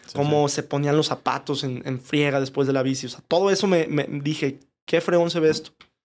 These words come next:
Speaker 2: Entonces vamos calándole y así
Speaker 1: Sí.
Speaker 2: empecé, pues, mi primer triatlón, ¿no?
Speaker 1: A ver, platícanos un poquito, eh,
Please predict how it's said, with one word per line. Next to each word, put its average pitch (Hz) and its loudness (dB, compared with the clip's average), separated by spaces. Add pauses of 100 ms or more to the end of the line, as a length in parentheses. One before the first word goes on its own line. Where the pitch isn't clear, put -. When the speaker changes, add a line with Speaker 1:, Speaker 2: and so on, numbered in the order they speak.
(160)
Speaker 2:
Entonces 139 2
vamos 170 0
calándole 156 0
y 151 0
así 127 -2
Speaker 1:
Sí. 147 0
Speaker 2:
empecé, 143 2 (260)
pues, 135 -4
mi 131 -2
primer 131 -2
triatlón, 135 0
¿no? 120 -8
Speaker 1:
A 143 -2
ver, 131 0
platícanos 135 -4
un 175 -2
poquito, 156 -2
eh, 82 -8